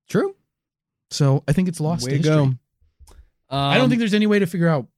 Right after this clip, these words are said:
Speaker 2: what's real or what's not.
Speaker 1: No, there would be no, absolutely no way, because even, even the earliest of dating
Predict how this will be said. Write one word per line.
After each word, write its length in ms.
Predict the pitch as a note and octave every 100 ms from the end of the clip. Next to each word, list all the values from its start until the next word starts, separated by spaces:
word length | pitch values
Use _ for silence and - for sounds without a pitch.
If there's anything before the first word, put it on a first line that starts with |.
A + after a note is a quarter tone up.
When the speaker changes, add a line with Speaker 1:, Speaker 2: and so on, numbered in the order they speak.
| _
Speaker 2:
what's 420 | C3+ C3+ D3 -
real 160 | A2+ G#2
or 60 | F#2
what's 220 | F2 -
not. 100 | E3
Speaker 1:
No, 380 | F3+ D3+ E2 G2
there 120 | E3+
would 120 | F3
be 80 | G3
no, 200 | G#3+ G#3+
absolutely 380 | G#3 G#3+ A3+ A#3
no 240 | B3+ C4+
way, 100 | C3+
because 380 | B2 C#3+ F3+ E3
even, 300 | G#3 A3+ A#3
even 300 | G#3 A3+ B3+
the 160 | A3 G3 -
earliest 460 | A#3+ C4+ C4+ G#3
of 180 | G#3+ D#3+
dating 580 | G3 G3 G3 G3 G3